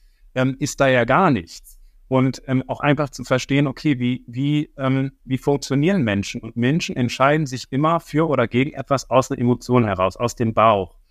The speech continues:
aus dem limbischen System. Und Marketing ist nichts anderes, als sozusagen zu verstehen, wie funktionieren Menschen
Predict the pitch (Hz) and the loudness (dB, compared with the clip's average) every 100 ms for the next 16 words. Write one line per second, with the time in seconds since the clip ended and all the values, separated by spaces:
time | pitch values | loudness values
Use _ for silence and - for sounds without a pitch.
0 | _ - 113 - 113 123 135 123 - 117 | _ -4 -2 0 0 2 0 0 -2 -6
1 | 110 - - 143 113 92 _ - - - | -6 -10 -4 -2 -2 -4 _ -20 -20 -16
2 | - 120 123 135 170 - 147 143 - 151 | -8 0 2 4 2 0 -2 -2 -4 -4
3 | - - 123 160 165 - 135 - 131 - | -6 -2 0 2 -2 -2 -4 -4 -8 -8
4 | 127 123 127 127 - 120 113 - 123 135 | 0 4 4 2 -4 -4 -4 -2 2 4
5 | 170 131 - 143 143 - 123 120 110 104 | 2 0 0 0 0 0 2 2 2 -2
6 | 120 - 185 214 | -4 -4 -6 -8